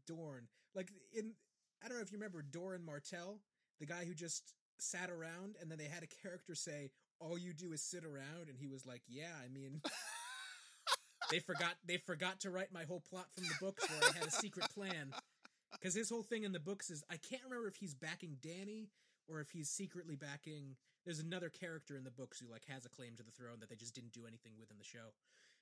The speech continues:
Speaker 1: Um, I think that's who he's secretly backing. But, like, his whole thing is like, "Oh, all along, I've had a secret plan." <laughs> And in the show, he doesn't do anything.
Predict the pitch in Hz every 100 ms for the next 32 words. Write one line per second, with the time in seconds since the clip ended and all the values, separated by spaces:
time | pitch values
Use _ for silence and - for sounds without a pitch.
0 | _ 120 113 110 110 139 139 196 196 143
1 | - 135 120 - 131 127 110 104 101 -
2 | 104 98 _ _ _ _ _ _ _ -
3 | 156 160 214 190 254 - 277 262 151 143
4 | 127 - _ _ _ _ 156 170 131 160
5 | 175 143 151 165 123 117 135 160 117 -
6 | - 202 - - 175 190 151 98 98 _
7 | - 160 247 220 - - 311 285 _ -
8 | - - - 269 - 392 294 277 269 392
9 | 403 - 143